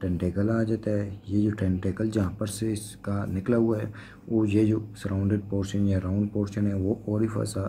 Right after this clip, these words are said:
orifice of tentacle में आ जाता है। ये जो इसके बीच में कैविटी आ जाती है, ये इसकी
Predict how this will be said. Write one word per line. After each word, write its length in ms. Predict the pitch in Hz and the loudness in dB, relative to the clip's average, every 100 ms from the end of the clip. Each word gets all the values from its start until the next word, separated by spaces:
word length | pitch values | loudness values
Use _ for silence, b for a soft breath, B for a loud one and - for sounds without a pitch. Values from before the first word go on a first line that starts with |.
| - - | -6 -4
orifice 460 | 101 104 107 104 | -2 0 0 0
of 160 | 104 - - | 0 -2 -2
tentacle 560 | 95 82 85 82 90 90 | -2 -2 -2 -4 -4 -4
में 60 | 101 | -4
आ 220 | 85 80 | -4 -4
जाता 280 | 82 - 78 | -6 -8 -10
है। 80 | - B B B B | -12 B B B B
ये 160 | 104 123 | 6 8
जो 60 | 127 | 8
इसके 200 | - 98 | 2 -2
बीच 460 | 85 95 117 117 | 2 6 6 6
में 120 | 113 | 0
कैविटी 480 | 104 101 98 98 92 | 2 2 2 0 -2
आ 120 | 90 | 0
जाती 340 | 82 87 - 82 | 0 -2 -6 -8
है, 180 | 85 - - - - B B B - | -10 -10 -18 -20 -20 B B B 2
ये 140 | 110 | 4
इसकी 340 | 110 - 120 | 4 4 2